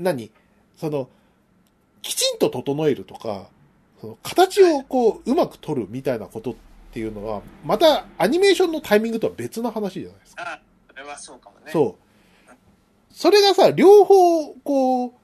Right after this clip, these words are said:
Speaker 2: あの、特性として、その、能力がセットされてないと、アニメーターは実は無理だったわけですよ。
Speaker 1: そう、あの、テレビのアニメーションとか。
Speaker 2: テレビアニメーションとか、
Speaker 1: でしょ？
Speaker 2: そ-、そういうのは無理だったはずでしょ。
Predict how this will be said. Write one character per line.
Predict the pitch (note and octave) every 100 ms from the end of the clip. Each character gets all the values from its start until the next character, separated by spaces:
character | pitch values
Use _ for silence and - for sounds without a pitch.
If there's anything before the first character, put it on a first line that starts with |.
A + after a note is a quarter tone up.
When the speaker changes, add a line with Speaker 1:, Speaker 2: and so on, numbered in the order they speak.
| _ _ _ _ _ _ _ _ _ _ - _ F3
Speaker 2:
あ | D3+
の、 | D3+ D3 D3 C#3 C3 A#2+ - _ _ _
特 | F#3+ -
性 | - D4
と | C#4+
し | A3+
て、 | A#3+ G3 -
そ | _ F#3
の、 | E3+ D#3 D3 - _ _ _ _ _ _ _ _ _
能 | E3 B3 C#4
力 | E3 F#2+
が |
セ | - C4
ッ |
ト | -
さ | - A2
れ | A#2+
て | C3
な | C3
い | F#2+
と、 | A#2 G#2 G2 _ _ _ _ _ _ _
ア | -
ニ | A#3
メ | F4+
ー | E4+
タ | C#4+
ー |
は | B3+ E3+
実 | B2+ D3+
は | E3+
無 | A#2+
理 | B3
だ | D3+
っ | -
た | F#2
わ |
け | F#2
で | F#2
す | - -
よ。 | _ _ _ _ _ _ _ _ _ _ _ _ _ _ _ _ _
Speaker 1:
そ | - -
う、 | B2
あ | A#2
の、 | B2 B2 A#2+ A#2+
テ | E3 F3
レ |
ビ | D3+
の | C3 A#2
ア | B2
ニ | B2
メ | B2+
ー |
シ | -
ョ | B2+
ン |
と | -
か。 |
Speaker 2:
テ | A3+
レ | C4
ビ | B3+
ア | A#3+
ニ | A#3 A#3+
メ | B3
ー |
シ | G#3
ョ |
ン | A#2
と | G#2+
か、 | - C#3+ B2 G2+
Speaker 1:
で | G2
し | -
ょ？ | -
Speaker 2:
そ-、 |
そ | A#3 E4+
う |
い |
う |
の | D#4+
は | A2+
無 | D3+
理 | E3+
だ | G2
っ |
た | -
は | -
ず | -
で | F#2
し | -
ょ。 | -